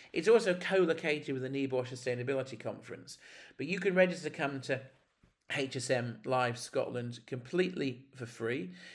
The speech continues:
You just have to go to H S M live dot co dot U K and you can go on there and register right now for free.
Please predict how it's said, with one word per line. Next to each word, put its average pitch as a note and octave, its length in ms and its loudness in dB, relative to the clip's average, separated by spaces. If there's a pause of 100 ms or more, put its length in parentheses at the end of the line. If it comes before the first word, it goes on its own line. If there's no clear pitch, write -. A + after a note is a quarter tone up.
(120)
You C3+ 140 -4
just C3+ 140 -2
have C3+ 100 4
to C3 80 -6
go C3 160 0
to B2+ 200 -2
H D3+ 140 0
S - 100 -10
M B2 140 0
live A#2+ 460 -2
dot A2+ 180 -2
co B2 220 0
dot A#2 160 -4
U A#2 160 -8
K A#2 480 -2 (280)
and A#2 160 -4
you A#2 80 -4
can A#2 180 -8
go C3+ 220 8
on B2 220 0
there A2+ 460 0
and A2 400 -6
register A#2 420 -2
right E3+ 320 2
now A#2+ 300 4
for B2 100 -14
free. C#3+ 420 -2